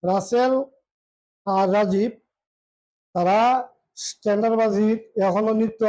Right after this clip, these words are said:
আছে। তারাও এই মাধবপুর জামাপুরা অধীন যে ছাত্রলীগকে টাকা পয়সা দিয়া তারা উস্কানি দিয়া রাখছে। বিভিন্ন সময়, হ্যাঁ, আমরা বিভিন্ন তথ্যের মাঝে পাই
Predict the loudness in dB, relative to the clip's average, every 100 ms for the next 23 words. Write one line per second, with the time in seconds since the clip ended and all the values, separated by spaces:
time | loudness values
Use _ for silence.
0 | 0 -2 -2 -2 -4 _ _ _ _ _
1 | _ -2 2 2 2 2 -2 -10 _ _
2 | _ _ _ 0 4 4 2 -2 -14 -6
3 | -2 0 -2 -2 0 2 2 2 0 0
4 | 2 0 -2 -4 -14 _ _ _ -6 -4
5 | -2 -2 0 0 -2 0 0 0 -4 _
6 | _ _ -2 0 0 0 0 0 2 0
7 | 0 2 0 -2 -10 _ _ -4 -4 -2
8 | 0 2 2 0 -4 -14 -18 _ _ _
9 | -4 -2 0 -2 -2 -2 -2 -4 -14 _
10 | _ _ -2 0 -2 -6 _ -8 -2 0
11 | 2 0 -2 -12 _ _ _ -4 0 0
12 | -2 -4 -2 -2 0 0 0 2